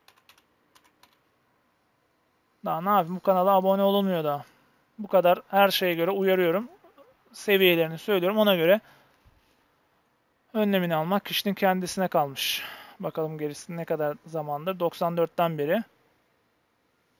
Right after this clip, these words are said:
Bak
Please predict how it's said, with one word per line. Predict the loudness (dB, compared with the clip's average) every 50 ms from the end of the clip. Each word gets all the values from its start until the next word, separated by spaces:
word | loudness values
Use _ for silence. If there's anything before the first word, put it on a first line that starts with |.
| _ _ _ _ _ _ _ _ _ _ _ _ _ _ _ _ _ _ _ _ _ _ _ _ _ _ _ _ _ _ _ _ _ _ _ _ _ _ _ _ _
Bak | -20 -20